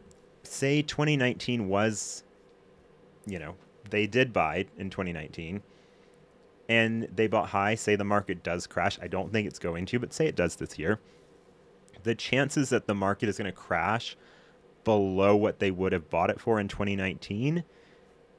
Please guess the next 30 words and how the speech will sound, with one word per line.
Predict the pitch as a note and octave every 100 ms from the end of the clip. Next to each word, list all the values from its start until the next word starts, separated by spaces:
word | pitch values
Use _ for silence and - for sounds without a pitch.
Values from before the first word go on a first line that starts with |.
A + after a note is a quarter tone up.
| _ -
it's | D3 -
not | C#3 A#2
gonna | G2+
happen, | E2+ C#2+ - - - - - -
right? | C3 A2+
So | B2+
they've | A2 A#2 B2+ C3+ A2+
missed | A2+ A#2 A#2+ A#2+ A2+
out | A2+ G#2
on | F2+ F2+ -
three | G2+ G#2+ A#2
years | A#2+ A#2+
worth | A#2 A2 G2+
of |
appreciation | F#2 - F#2+ - F#2 G#2 - C#3+ D3+ D3+ - - - _ - -
waiting | F2+ F#2+ G2+ G#2+ A#2 A#2 A#2 A2
to | G#2
try | - G2
to | F2
time | - - A2+ A2
the | G#2
market | G2 G#2 -
and | - F#2
get | G2
in | G2 F#2+
just | G2 -
right. | B2 A#2+
They've | E3 D3+
lost | C#3 C3+ B2+ -
money. | G2 F#2+ - -